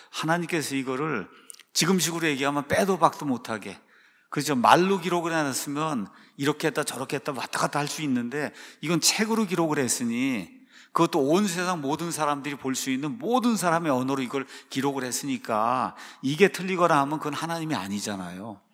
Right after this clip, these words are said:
그렇죠? 하나님께서 이렇게 자신에 대해서 특별히 앞으로 일어날 그런 일들에 대해서까지 상세하게 이걸 여기다 기록해 놓으셔서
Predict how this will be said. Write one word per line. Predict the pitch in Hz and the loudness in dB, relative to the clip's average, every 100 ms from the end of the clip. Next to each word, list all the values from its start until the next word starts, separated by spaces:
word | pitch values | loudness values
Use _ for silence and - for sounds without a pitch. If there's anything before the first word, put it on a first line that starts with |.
| _ _ - | _ _ -8
그렇죠? | 135 127 196 131 - - - | -8 -4 -4 -6 -8 -20 -14
하나님께서 | - 170 185 185 156 143 | 0 4 4 2 -2 0
이렇게 | 131 - 123 135 127 - - - | 0 0 -2 -2 -4 -8 -16 -8
자신에 | - 113 113 147 139 | -4 -2 0 0 -2
대해서 | 123 113 98 131 104 87 | -2 -4 -4 -4 -4 -4
특별히 | - - 135 151 214 - - | -10 -4 -2 -2 -6 -10 -2
앞으로 | - 135 - 175 185 | 6 6 4 0 2
일어날 | 135 131 156 165 | 2 2 2 0
그런 | 151 156 139 | -2 -2 0
일들에 | 131 147 147 147 | -2 -2 -4 -4
대해서까지 | 104 120 120 123 113 101 95 151 107 - - | -4 -6 -6 -10 -6 -8 -6 -8 -8 -12 -16
상세하게 | - - 214 214 175 202 190 175 | -8 0 4 4 4 4 2 0
이걸 | 165 165 | -2 -2
여기다 | 143 131 139 | -2 -2 -4
기록해 | 131 131 127 139 | -4 -6 -4 -4
놓으셔서 | 123 113 104 101 170 170 95 | -4 -6 -8 -8 -4 -4 -4